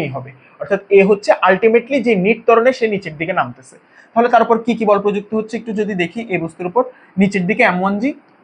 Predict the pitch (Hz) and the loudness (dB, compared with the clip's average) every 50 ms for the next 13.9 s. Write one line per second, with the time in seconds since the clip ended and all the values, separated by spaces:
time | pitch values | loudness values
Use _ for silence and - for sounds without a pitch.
0 | _ _ _ _ _ _ _ _ _ _ _ _ _ _ _ _ _ _ - 156 | _ _ _ _ _ _ _ _ _ _ _ _ _ _ _ _ _ _ -2 0
1 | 160 160 165 175 180 185 220 285 320 - - _ _ _ _ - - 147 160 165 | 2 2 2 4 4 4 4 2 0 -2 -10 _ _ _ _ -12 -4 0 2 4
2 | 170 196 196 190 233 247 - - - 185 - 185 165 151 143 160 165 185 180 - | 4 4 4 4 2 0 -2 -4 -4 0 2 2 2 2 0 0 0 0 -2 0
3 | - 151 117 - - _ _ _ _ - 175 190 220 220 233 240 233 233 - 226 | -2 -2 -2 -4 -8 _ _ _ _ -4 0 2 4 6 6 4 4 4 4 4
4 | 220 233 247 220 190 175 180 202 202 - - 226 226 226 233 226 226 240 247 247 | 4 4 4 4 4 4 4 2 0 0 0 0 2 4 4 4 4 4 4 2
5 | - 180 170 - - 208 208 - 220 233 226 202 180 185 190 190 214 226 214 170 | 2 2 2 2 0 -2 0 4 2 4 4 4 2 2 2 2 0 0 2 2
6 | 165 165 165 - - 214 220 220 214 220 - - - 160 170 180 190 190 190 214 | 0 -2 -2 0 0 2 2 2 0 2 -2 -2 0 2 2 2 2 2 2 2
7 | 208 208 202 208 190 170 190 214 - 294 359 - _ _ _ _ _ 202 180 190 | 2 2 2 2 0 0 -2 -2 -2 -2 -4 -4 _ _ _ _ _ 0 2 2
8 | 185 190 196 196 - 226 190 - 185 180 170 202 202 262 233 202 190 - 190 - | 2 2 2 4 2 2 4 4 2 2 0 0 0 0 0 0 -2 -2 -2 -2
9 | 202 185 170 196 208 208 190 202 - 156 139 135 147 135 151 143 143 135 131 - | -4 -2 -2 -2 -2 0 -2 -4 -4 -6 -8 -6 -8 -8 -4 -2 -2 -2 -2 -2
10 | - 127 123 - 151 147 _ _ _ _ _ _ _ - 185 156 196 196 214 214 | -12 -18 -18 -18 -20 -20 _ _ _ _ _ _ _ -6 -4 -2 0 2 2 2
11 | 208 247 233 247 226 220 226 233 330 370 - - _ _ _ 175 151 175 180 180 | 2 0 -2 0 0 0 0 0 -2 -4 -4 -14 _ _ _ -6 -4 -4 -2 0
12 | 185 185 196 202 208 202 214 214 247 254 - - 175 170 170 170 - 185 180 190 | 0 0 0 -2 0 0 2 2 0 -2 0 0 0 0 0 -2 -2 -2 0 0
13 | 254 269 - - 160 - - 175 160 175 180 180 - 170 147 135 175 226 | -2 -4 -6 -10 -10 -8 -8 -6 -4 -4 -4 0 -2 -2 0 2 2 0